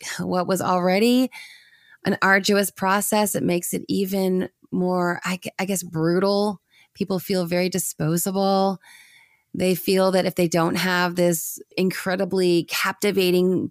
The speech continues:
slew of photos, that they won't meet anyone. There, the tendency to feel that we need to be so perfect, it's even worse than ever. And, and then, of course, filters and, and the social media and all the things.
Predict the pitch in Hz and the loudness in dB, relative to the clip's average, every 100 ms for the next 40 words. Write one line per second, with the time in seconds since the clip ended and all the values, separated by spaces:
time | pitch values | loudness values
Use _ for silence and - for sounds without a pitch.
0 | - - 196 196 180 190 190 202 202 202 | -6 -2 2 2 2 2 4 6 6 4
1 | 190 - 190 180 185 202 - - 202 196 | 2 2 2 4 2 2 -2 -2 0 0
2 | - 220 208 202 196 202 190 160 - - | 0 0 0 0 0 0 0 -2 -6 -4
3 | 196 - - - 262 320 - 208 - 190 | -4 -4 -8 -4 0 0 0 -2 -2 -4
4 | 165 - 196 190 180 175 _ 190 185 214 | -4 -4 0 2 2 -2 _ -4 0 2
5 | 214 214 214 180 196 185 185 196 - _ | 4 2 0 0 2 2 2 0 -4 _
6 | _ - - - 226 330 339 311 - 185 | _ -10 -6 0 4 8 10 8 8 6
7 | 170 - 196 294 330 262 226 214 196 - | 4 0 2 4 6 6 4 2 0 0
8 | 220 214 175 165 165 180 175 175 170 156 | 0 2 4 4 2 2 0 0 -2 -2
9 | - 147 - - 370 370 - 233 190 175 | -4 -4 -4 -2 2 2 2 2 4 2
10 | 175 151 113 - 180 175 214 214 - 202 | 2 0 0 -2 -2 0 -2 -2 -2 0
11 | 226 233 214 196 180 - - - - _ | 0 0 0 0 -2 -8 -18 -20 -20 _
12 | - - 214 254 294 254 214 185 165 160 | -8 -2 0 4 4 2 -2 0 2 2